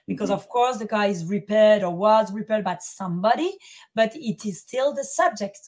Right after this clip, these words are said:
Speaker 1: of the passive sentence. So it's a
Speaker 2: Right.
Speaker 1: great example.
Speaker 2: That's a good point. That's a good point, Nadine. And now let's apply the passive voice to a topic of interest. For example, I don't know.
Speaker 1: Mm.
Speaker 2: Let's, uh, let's talk about, uh, whether,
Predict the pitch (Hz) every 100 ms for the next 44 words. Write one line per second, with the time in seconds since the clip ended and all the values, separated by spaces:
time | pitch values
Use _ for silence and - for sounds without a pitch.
0 | - 170 190 - 185 - - 165 151 _
1 | _ _ - 180 156 - - - _ _
2 | _ - - 196 196 196 175 202 196 190
3 | 170 180 - - _ _ _ _ - -
4 | 104 101 95 80 80 80 - - 87 80
5 | - 71 - 73 71 - 73 69 - -
6 | - 123 143 160 170 214 - 185 160 151
7 | 151 143 139 135 127 - 120 - 131 120
8 | 117 98 82 80 - - 65 - - -
9 | - 101 98 120 85 78 98 85 - 82
10 | 82 78 - - 110 139 143 - 135 127
11 | 123 117 139 - - 120 120 117 - -
12 | - - 95 104 107 107 110 104 95 92
13 | 92 98 98